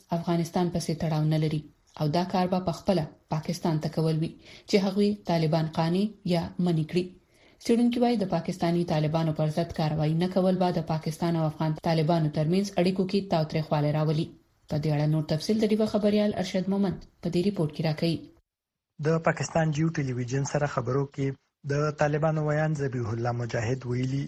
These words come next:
Speaker 2: چې طالبانو نړۍ سره ژمنه کړې چې د افغانستان خاوره به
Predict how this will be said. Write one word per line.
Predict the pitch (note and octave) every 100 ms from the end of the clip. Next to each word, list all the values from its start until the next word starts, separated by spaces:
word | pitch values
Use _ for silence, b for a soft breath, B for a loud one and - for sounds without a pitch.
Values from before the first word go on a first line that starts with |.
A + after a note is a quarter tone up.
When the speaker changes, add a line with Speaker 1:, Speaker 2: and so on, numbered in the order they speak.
| -
Speaker 2:
چې | C#3+ C#3+
طالبانو | C3+ C#3+ D#3 D#3 D3
نړۍ | C#3 D3 -
سره | D3 C#3+
ژمنه | A#2+ C#3 C#3+ C#3+
کړې | D3 C#3+ C#3 B B -
چې | D3+
د | D3
افغانستان | D3 D3+ D3 - D#3 C#3+
خاوره | D3+ D3+
به | D3+